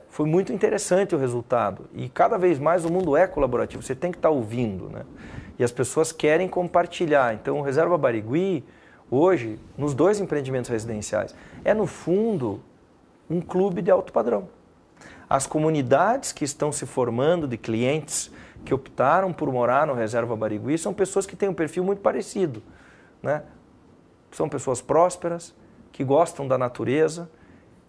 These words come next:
que gostam da excelência de vida da região do Barigui, que apreciam o design, que gostam de outras pessoas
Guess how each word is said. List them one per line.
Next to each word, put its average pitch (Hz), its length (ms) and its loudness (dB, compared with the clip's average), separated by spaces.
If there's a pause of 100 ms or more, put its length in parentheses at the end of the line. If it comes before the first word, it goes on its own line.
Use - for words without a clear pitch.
(100)
que 156 120 -6
gostam 160 480 2
da 143 120 6
excelência 147 520 0
de 127 80 0
vida 147 380 0
da 127 100 2
região 120 340 -2
do 131 80 -4
Barigui, 120 560 -2 (600)
que - 80 2
apreciam 190 720 2
o 156 40 -2
design, 143 560 0 (1500)
que 185 160 -6
gostam 185 720 4
de 160 80 4
outras 175 460 4
pessoas 170 720 -2